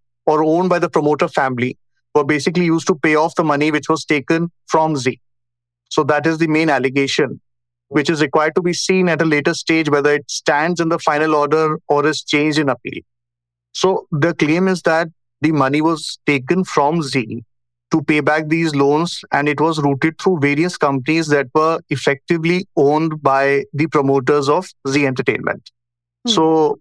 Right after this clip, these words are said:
Speaker 1: they have taken various examples as to how this transaction has happened, they may have relied upon various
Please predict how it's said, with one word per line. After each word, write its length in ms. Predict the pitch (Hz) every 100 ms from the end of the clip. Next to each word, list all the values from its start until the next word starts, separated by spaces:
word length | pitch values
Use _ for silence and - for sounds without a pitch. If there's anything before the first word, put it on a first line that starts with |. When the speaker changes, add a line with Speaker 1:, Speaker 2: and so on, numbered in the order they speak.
| -
Speaker 1:
they 160 | 147 165
have 300 | 165 165 160
taken 340 | 156 180 175
various 320 | 156 170 190
examples 680 | - 135 139 135 135 160 160
as 180 | 151 139
to 140 | 165 139
how 260 | 135 143
this 320 | 147 139 - -
transaction 600 | 143 135 143 139 - 151
has 160 | 147
happened, 420 | 131 120 156 160 - _ _ _ _
they 120 | 151 156
may 120 | 160
have 200 | 196 170
relied 340 | 151 143 156
upon 280 | 160 165 165
various 540 | 151 156 165 - -